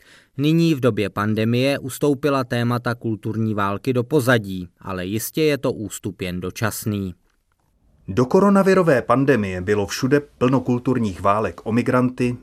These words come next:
Speaker 2: ekologii, Evropskou unii či média veřejné služby. Jakmile přišla krize a všichni jsme se museli začít zabývat opravdu základními zdravotnickými a ekonomickými problémy, Miloš Zeman,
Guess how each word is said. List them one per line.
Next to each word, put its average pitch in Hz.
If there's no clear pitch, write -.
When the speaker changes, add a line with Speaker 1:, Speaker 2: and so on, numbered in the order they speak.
Speaker 2:
ekologii, 113
Evropskou 98
unii 107
či -
média 120
veřejné 113
služby. 87
Jakmile 123
přišla 101
krize 110
a 104
všichni 110
jsme 113
se 104
museli 101
začít 98
zabývat 98
opravdu 107
základními 107
zdravotnickými 107
a 107
ekonomickými 104
problémy, 113
Miloš 90
Zeman, 110